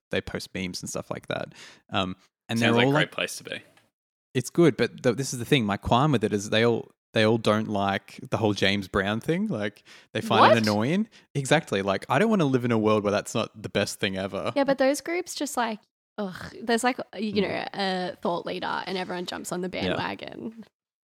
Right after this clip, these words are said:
Speaker 3: I'm
Speaker 1: Yeah.
Speaker 3: in a, I'm in a similar group for other artists.
Speaker 1: Yeah. I've had to leave quite a few 'cause people just get weird and they just kinda ruin the artist for you by just, like, overdoing it.
Speaker 3: The Kanye one.
Speaker 1: Yeah.
Speaker 3: That one was
Speaker 1: Oh,
Speaker 3: cool.
Speaker 1: Kanye ones are just, like, no, you,
Speaker 2: Grim
Speaker 1: you know,
Speaker 2: now.
Speaker 1: you,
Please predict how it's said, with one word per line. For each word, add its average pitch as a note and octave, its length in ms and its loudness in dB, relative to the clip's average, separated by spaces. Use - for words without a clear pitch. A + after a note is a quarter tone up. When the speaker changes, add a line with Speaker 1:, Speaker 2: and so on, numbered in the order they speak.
Speaker 3:
I'm A#2 80 -6
Speaker 1:
Yeah. G#2 120 -2
Speaker 3:
in - 40 -6
a, - 40 -10
I'm G3+ 120 0
in G3 80 -2
a G3 40 -2
similar F3+ 340 -6
group - 200 -8
for - 140 -12
other - 360 -10
artists. - 380 -10
Speaker 1:
Yeah. G2+ 200 2
I've A#2+ 160 4
had C#3+ 140 2
to D3+ 80 0
leave A#2 220 2
quite G#2 180 2
a - 20 0
few G2+ 180 -2
'cause A2 140 -4
people - 280 -4
just F#2+ 160 -10
get G2+ 160 -2
weird F#2+ 360 -8
and F#2+ 100 -6
they G#2 40 -6
just G#2+ 140 -8
kinda E3+ 180 2
ruin G#2 320 0
the G2+ 100 -2
artist F#2+ 280 -4
for - 100 -10
you F#2+ 120 -6
by F#2+ 120 -2
just, G2 180 -8
like, F#2 200 -4
overdoing F#2 540 -6
it. A#2 140 -6
Speaker 3:
The - 100 -14
Kanye - 380 -10
one. A#3+ 300 -10
Speaker 1:
Yeah. G#2 100 -8
Speaker 3:
That F#2+ 100 -6
one A3 140 -8
was F#3+ 120 -6
Speaker 1:
Oh, C3 140 4
Speaker 3:
cool. F3+ 100 0
Speaker 1:
Kanye D3+ 280 4
ones A2+ 200 2
are G#2 40 -4
just, G2+ 240 -4
like, F2+ 340 -2
no, A2+ 240 0
you, A#2+ 60 -6
Speaker 2:
Grim G#2 240 -2
Speaker 1:
you A2+ 160 -4
know, F#2+ 120 -2
Speaker 2:
now. G2+ 60 -10
Speaker 1:
you, A#2+ 80 -6